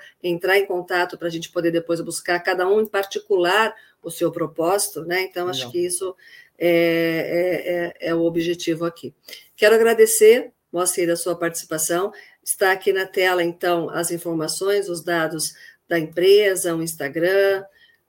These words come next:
Speaker 1: é, o site também, pra que vocês possam fazer contato direto com o Moacir e renovar aí a, o conhecimento. Mais uma vez, os agradecimentos do Walter Galhardo também. Muito obrigada, Walter, participando.
Speaker 2: Obrigado.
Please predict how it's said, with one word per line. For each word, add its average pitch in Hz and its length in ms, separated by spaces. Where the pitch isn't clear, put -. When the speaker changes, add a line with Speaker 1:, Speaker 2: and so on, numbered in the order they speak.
Speaker 1:
é, 170 540
o 156 60
site 180 500
também, 170 420
pra 190 140
que 196 100
vocês 214 320
possam 180 480
fazer 202 280
contato 196 480
direto 170 380
com 175 120
o - 20
Moacir 226 540
e 302 200
renovar 240 600
aí 175 240
a, 156 180
o 175 120
conhecimento. 170 720
Mais 233 180
uma 233 140
vez, 196 180
os 180 60
agradecimentos 165 760
do 156 140
Walter 160 320
Galhardo 156 500
também. 156 480
Muito 165 200
obrigada, 156 560
Walter, 165 440
participando. 151 840
Speaker 2:
Obrigado. - 160